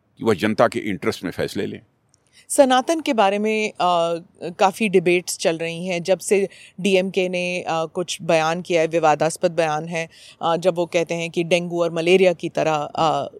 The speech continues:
Speaker 2: उन्होंने कहा सनातन के बारे में। आपका क्या विचार है इसके बारे में?
Speaker 1: सनातन यह नित्य नूतन चिर पुरातन है।
Speaker 2: हम्म।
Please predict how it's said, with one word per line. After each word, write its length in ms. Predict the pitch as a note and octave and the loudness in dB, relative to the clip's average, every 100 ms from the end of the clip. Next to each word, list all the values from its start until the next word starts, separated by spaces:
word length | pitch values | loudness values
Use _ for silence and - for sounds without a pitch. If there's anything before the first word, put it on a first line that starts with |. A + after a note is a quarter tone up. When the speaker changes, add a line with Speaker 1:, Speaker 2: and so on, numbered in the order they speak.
| - | -10
Speaker 2:
उन्होंने 320 | E3+ E3+ F3 | -6 -4 -4
कहा 220 | E3 D#3+ | -2 -2
सनातन 480 | D#3+ E3 D3+ - D#3 | -2 -4 -6 -8 -10
के 100 | D3+ | -8
बारे 220 | D#3 D#3+ | -8 -10
में। 180 | E3 D#3 - | -10 -10 -4
आपका 360 | F3 - F3+ | -4 -4 -8
क्या 200 | F3 E3+ | -6 -6
विचार 340 | D#3 D#3 E3 E3 | -6 -10 -12 -10
है 100 | E3 | -12
इसके 200 | - - | -12 -14
बारे 140 | - | -8
में? 180 | - F#2 | -4 -2
Speaker 1:
सनातन 680 | F#2 G2 - C#3+ D3 D3 C3 _ _ _ _ _ | 0 -2 0 -2 0 -4 -10 _ _ _ _ _
यह 120 | G#2 | 0
नित्य 320 | G2 A2+ C3+ A#2 | 2 2 2 2
नूतन 340 | G#2+ D3 C3+ | 2 0 0
चिर 220 | - B2+ | 2 2
पुरातन 460 | G#2+ G2 E2 - D2 | 2 0 -2 -4 -18
है। 120 | - _ _ _ _ _ _ _ _ _ _ _ | -20 _ _ _ _ _ _ _ _ _ _ _
Speaker 2:
हम्म। 120 | E3 | -20